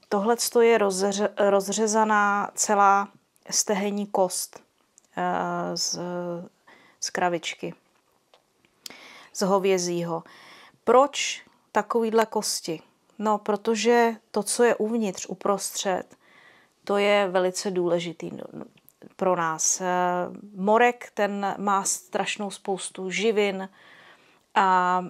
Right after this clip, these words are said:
minerálních látek a věcí, které nám přinášejí hodně benefitu,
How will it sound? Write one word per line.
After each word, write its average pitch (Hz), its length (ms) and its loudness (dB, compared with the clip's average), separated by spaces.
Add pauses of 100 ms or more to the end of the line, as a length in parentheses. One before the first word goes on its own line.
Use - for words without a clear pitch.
minerálních 196 880 2
látek 175 560 0
a 175 520 -2
věcí, 196 420 -2
které 196 440 -4
nám 185 180 -2
přinášejí 185 600 -4
hodně 180 340 -2
benefitu, 170 800 -6